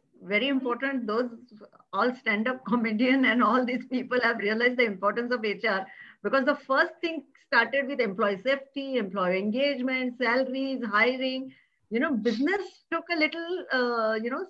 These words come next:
secondary role for some time. Of course, it is always a priority, but that is where employees came first. I think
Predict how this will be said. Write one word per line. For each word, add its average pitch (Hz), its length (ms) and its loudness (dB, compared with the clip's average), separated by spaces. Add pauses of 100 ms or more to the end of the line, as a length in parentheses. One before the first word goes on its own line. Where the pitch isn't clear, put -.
secondary 294 420 0
role 262 200 4
for 262 280 0
some 269 220 0
time. 185 260 -2
Of 175 160 -8
course, 254 200 0 (140)
it 202 120 -8
is 233 100 -2
always 208 300 0
a 262 80 -2
priority, 208 640 -2 (300)
but 277 100 -2 (160)
that 202 260 2
is 302 220 0
where 330 300 4
employees 262 720 2 (100)
came 277 240 0 (100)
first. 180 220 -2
I 190 80 0
think 247 240 -2